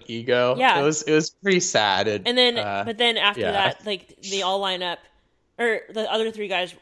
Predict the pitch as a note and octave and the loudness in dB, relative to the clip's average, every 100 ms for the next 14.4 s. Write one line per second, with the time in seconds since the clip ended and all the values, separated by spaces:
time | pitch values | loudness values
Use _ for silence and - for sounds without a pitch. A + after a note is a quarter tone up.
0 | - G3 F3+ F3 F3+ E3 E3+ G#3 A3 - | -12 -10 -8 -10 -10 -12 -12 -14 -14 -10
1 | F#3+ F#3 E3+ D#3+ G3 F3+ F3+ E3+ F3 - | -6 -6 -6 -10 -10 -10 -10 -12 -14 -14
2 | F#3 F3+ - - G3 F#3+ G3 G3 F#3 F#3 | -12 -12 -16 -16 -8 -8 -8 -14 -12 -12
3 | F3 E3+ F3+ E3+ F#3 D#3+ - F3 E3 E3 | -12 -14 -14 -16 -14 -16 -16 -20 -18 -18
4 | _ _ - F#3 G#3 G3 G#3+ - A3 C4 | _ _ -14 -12 -10 -10 -10 -6 -6 -8
5 | - G3 F3+ G#3 G#3 F#3 F#3 F#3 - F3+ | -10 -10 -10 -8 -8 -6 -6 -6 -12 -12
6 | E3 E3 _ _ - F3+ - G3+ F#3+ F#3 | -12 -16 _ _ -12 -12 -10 -10 -6 -6
7 | F#3+ G3 F#3 F#3+ F#3 - F#3+ F3+ F3+ F3 | -8 -8 -10 -6 -8 -8 -12 -12 -14 -8
8 | F3 F#3 E3+ _ _ _ _ F#3 F3+ - | -8 -8 -12 _ _ _ _ -14 -14 -14
9 | G3 F3+ - A3 B3+ F#3+ G3 G#3+ G#3+ G#3 | -16 -12 -10 -2 -2 -2 -6 -6 -8 -6
10 | A3+ G3 A3 A3+ F#3+ F3+ F3+ F#3 - F3+ | -6 -6 -2 -2 -2 -6 -8 -10 -12 -14
11 | F#3 E3+ D#3+ _ - E3+ D#3+ - - D4+ | -14 -12 -12 _ -8 -6 -6 -10 -6 -4
12 | - - - - - _ _ _ _ _ | -4 -8 -20 -20 -20 _ _ _ _ _
13 | _ _ _ _ - A#2 G#2 A2+ A2 - | _ _ _ _ 0 4 6 4 2 0
14 | A#2 G2+ G2+ G2 | 2 2 2 -2